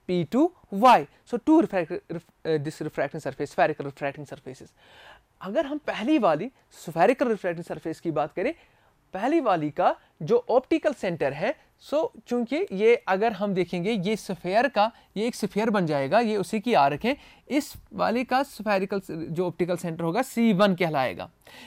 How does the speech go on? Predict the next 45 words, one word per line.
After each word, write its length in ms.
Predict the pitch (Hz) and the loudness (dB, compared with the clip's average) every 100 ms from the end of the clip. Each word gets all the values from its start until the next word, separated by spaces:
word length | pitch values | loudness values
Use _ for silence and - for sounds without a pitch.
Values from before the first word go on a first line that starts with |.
| - | -2
लेकिन 220 | 240 302 | 2 4
जो 100 | 233 | 6
यहाँ 460 | 294 160 180 202 269 | 4 4 0 2 2
दूसरी 340 | 165 254 285 254 | 2 0 0 4
वाली 200 | 202 190 | 4 2
स्फेरिकल 440 | - 180 170 165 | 0 0 0 -4
रिफ्रैक्टिंग 380 | 151 151 151 156 | -4 -6 -6 -8
सरफेस 400 | 143 - 147 - | -10 -8 -10 -6
है, 200 | 202 330 - - - _ 254 | -4 -4 -6 -20 -20 _ 0
इसका 300 | 311 - 277 | 0 2 2
ऑप्टिकल 380 | 208 - 190 | 2 -2 -2
सेंटर 360 | 180 175 151 156 | -2 -4 -6 -6
का 180 | 151 156 | -2 -2
हम 260 | 180 277 - | -2 -4 -2
टू 160 | 254 233 | 2 4
नाम 220 | 185 165 | 4 0
देंगे, 220 | 160 165 | -2 -2
सी 160 | 165 180 | -2 -4
टू। 180 | 175 156 _ _ _ | -4 -8 _ _ _
So 120 | - | -10
C 320 | - - 214 | -8 -4 -2
one 220 | 202 285 - | 2 2 2
is 180 | 247 202 | -4 -4
the 100 | - | -2
optical 400 | 208 202 277 277 | -2 -4 -4 -4
center 280 | 247 214 190 | -4 -6 -6
of 100 | 190 | -6
first 320 | - 220 - | 0 0 0
refracting 420 | 185 - 143 143 160 | -6 -4 -2 -2 -8
surface 400 | 156 147 156 156 | -8 -4 -6 -4
of 120 | 143 | -4
the 60 | |
lens, 300 | 147 151 285 - - - - | -2 -2 -2 -6 -16 -20 -10
and 160 | - 190 | -6 -6
C 200 | - 214 | -6 -6
two 240 | 294 320 | -2 -2
is 140 | 233 180 | -2 0
the 120 | 233 - | 0 2
optical 480 | 208 - 277 262 247 | -2 0 -4 -2 -4
center 480 | 175 156 175 226 277 - - _ - | -4 -6 0 0 0 -10 -20 _ 0
of 220 | 143 147 | 0 2
the 100 | 175 | -2
second 360 | - 240 220 180 | 0 -2 -2 -4
refracting 380 | - 151 160 | -6 -8 -8
cen-, 260 | 147 143 | -10 -10